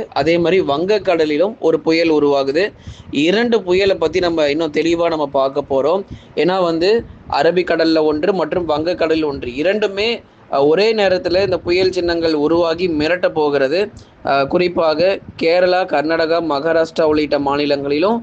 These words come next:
மிக கனமழை முதல் அதி கனமழையும் அதீத கனமழையும் வந்து அங்க பதிவாகும். நாற்பது சென்டிமீட்டர், ஐம்பது சென்டிமீட்டருக்கு மேல அங்க ஒரு பக்கம் மழை வாய்ப்புகள்.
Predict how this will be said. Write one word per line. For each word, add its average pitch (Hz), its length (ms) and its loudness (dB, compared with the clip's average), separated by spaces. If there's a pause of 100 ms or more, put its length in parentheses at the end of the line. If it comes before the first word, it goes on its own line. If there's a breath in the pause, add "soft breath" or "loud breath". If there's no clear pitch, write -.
(300 loud breath)
மிக 160 320 2
கனமழை 165 480 0
முதல் 151 260 0
அதி 151 240 0
கனமழையும் 151 560 -2
அதீத 175 460 0
கனமழையும் 156 580 -2
வந்து 143 220 -2
அங்க 147 200 -2
பதிவாகும். 143 560 -2
நாற்பது 131 420 -4
சென்டிமீட்டர், 147 520 -2
ஐம்பது 135 320 -2
சென்டிமீட்டருக்கு 143 580 -4
மேல 135 280 0
அங்க 170 240 0
ஒரு 180 160 2
பக்கம் 151 300 -4
மழை 143 300 0
வாய்ப்புகள். 143 460 -2